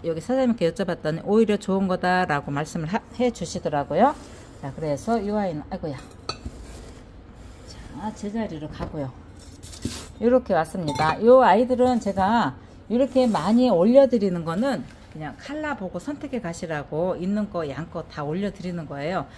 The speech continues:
자, 여기서 좋으신 컬러 선택해 주시면 되겠죠. 비치 색깔입니다. 그린이고요. 분홍 색깔도 예쁘고, 노랑도 예쁘고, 흰 색깔도 예쁘고, 빨강도 예쁘고, 이쁜 게, <laughs> 미운 게 하나 없네.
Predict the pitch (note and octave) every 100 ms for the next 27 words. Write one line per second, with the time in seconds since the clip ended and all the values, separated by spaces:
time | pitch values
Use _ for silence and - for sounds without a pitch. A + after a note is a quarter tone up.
0 | - - F3+ F3 G#3+ G3+ - G#3 F#3+ F3+
1 | B3+ B3 F#3+ C4 B3 A3+ A3 F#3 E3 D3+
2 | - F3+ G3+ F3 D#3 F#3 F#3 E3 D#3+ B3+
3 | C4+ - - - A3+ A3+ B3 A3 G#3 F#3
4 | E3+ E3 D#3+ A3+ A3+ A3+ A#3 G3+ F3+ F3
5 | G#3+ G#3 G#3 A#3 A3+ G3+ F#3+ F#3 F3+ D#3
6 | - E3 F3 G3+ A#3+ A#3 E3+ C#3+ D3+ D3
7 | G3+ F3 E3+ A#3+ B3 B3 F#3 F3 F#3 D3
8 | - C3+ F#3+ G3+ B3 B3+ A#3 D3+ C#3+ -
9 | - B2 - - - F#3 - G#3+ - -
10 | G#3+ F3+ A3+ A#3 G3 F3+ A3+ G3 D#3 D3+
11 | F#3+